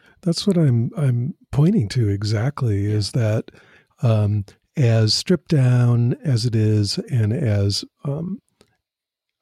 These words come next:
Speaker 1: as decoupled from the entire
Speaker 2: Yes.
Speaker 1: you know, framework of Buddhism as it is, and maybe the ethical framework and all the, all the ways that we can criticize it,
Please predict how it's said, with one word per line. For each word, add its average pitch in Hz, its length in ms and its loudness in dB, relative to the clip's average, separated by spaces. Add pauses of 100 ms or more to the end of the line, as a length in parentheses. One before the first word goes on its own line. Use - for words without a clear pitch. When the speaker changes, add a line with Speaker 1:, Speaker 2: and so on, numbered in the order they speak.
(160)
Speaker 1:
as 110 440 0 (300)
decoupled 113 1500 0
from 104 380 0
the 101 160 -2
entire 101 720 0
Speaker 2:
Yes. - 320 -8 (320)
Speaker 1:
you 123 80 -6
know, 95 100 -2
framework 120 640 2
of 98 160 -2
Buddhism 107 460 2
as 101 180 2
it 101 100 0
is, 98 360 0
and 92 160 0
maybe 98 260 0
the - 180 -4
ethical 123 340 0
framework 107 520 0
and - 80 -4
all 120 340 2
the, 117 140 2
all 123 220 2
the 120 80 4
ways 107 260 2
that 127 100 0
we 131 120 -2
can 107 200 -4
criticize 120 720 2
it, 107 160 -4